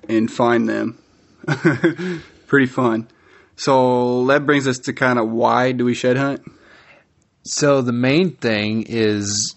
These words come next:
Speaker 2: you know, it's winter and it gives you something to do to get outside. You're looking for literally, um, antlers on the ground from an alive animal, you know?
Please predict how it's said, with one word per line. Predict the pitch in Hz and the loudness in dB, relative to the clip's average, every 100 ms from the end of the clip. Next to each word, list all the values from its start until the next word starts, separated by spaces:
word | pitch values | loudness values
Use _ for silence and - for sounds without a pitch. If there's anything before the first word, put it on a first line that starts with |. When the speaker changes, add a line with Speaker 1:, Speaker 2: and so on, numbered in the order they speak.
| _ | _
Speaker 2:
you | 123 117 | -2 0
know, | 107 101 104 | 2 2 0
it's | 104 | -2
winter | 117 113 120 107 107 107 | 0 2 2 2 2 0
and | 107 104 101 | -4 -4 -2
it | 101 | -4
gives | 104 113 113 | 0 2 2
you | 107 98 | 0 0
something | - 120 110 - 107 98 95 | 0 0 0 -2 -2 -2 -4
to | - | 0
do | 120 110 | 2 2
to | 107 | 0
get | 107 | 0
outside. | 107 107 - - 110 113 104 | 0 0 0 0 0 0 0
You're | 107 107 | 0 2
looking | 110 117 131 | 2 2 0
for | - 110 104 104 | 2 4 4 0
literally, | - 113 117 120 107 104 104 131 _ _ _ _ _ | -6 0 2 4 2 0 -4 -10 _ _ _ _ _
um, | 117 110 110 104 - - - | -4 -2 -2 -4 -8 -10 -2
antlers | 139 170 104 - - - 208 - | 0 -2 -6 -4 -4 -6 -12 -2
on | 123 | 0
the | 120 | 2
ground | 113 120 123 117 117 123 | 2 2 0 -2 -6 -12
from | - 117 110 | -2 0 2
an | 110 | 0
alive | 107 113 110 107 - | 0 2 0 -2 -6
animal, | 117 135 110 - - | -2 -2 -4 -10 -8
you | 110 | -6
know? | 107 110 | -4 -4